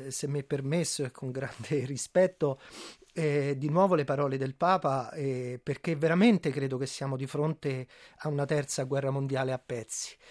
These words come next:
E, e questo, e questo, se vogliamo, ehm, lo possiamo anche allargare come concetto, nel senso che a causa dei, dei ricorrenti, eh, conflitti,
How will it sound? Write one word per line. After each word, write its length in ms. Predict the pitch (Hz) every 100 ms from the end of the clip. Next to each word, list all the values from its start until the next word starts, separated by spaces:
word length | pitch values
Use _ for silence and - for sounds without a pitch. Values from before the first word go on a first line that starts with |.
| - - _
E, 460 | 147 147 139 139 -
e 140 | 160 156
questo, 720 | 240 262 - 165 151 151 -
e 140 | 165
questo, 560 | - 208 202 - 147 143
se 140 | -
vogliamo, 640 | 143 156 185 202 160 143 -
ehm, 1000 | 143 139 135 131 127 131 131 135 139 139
lo 100 | 147
possiamo 360 | 156 - 190 185
anche 180 | 190
allargare 460 | 190 185 175 226 185
come 200 | 160 151
concetto, 420 | 156 151 147 -
nel 160 | 147 147
senso 300 | 170 156 147
che 120 | 156
a 60 | 139
causa 380 | 220 220 180
dei, 360 | 156 156 156 156
dei 200 | 135 151
ricorrenti, 1000 | 160 156 147 151 208 240 220 185 160 147
eh, 380 | - 151 147 143
conflitti, 840 | - 139 - 180 147 - 156 190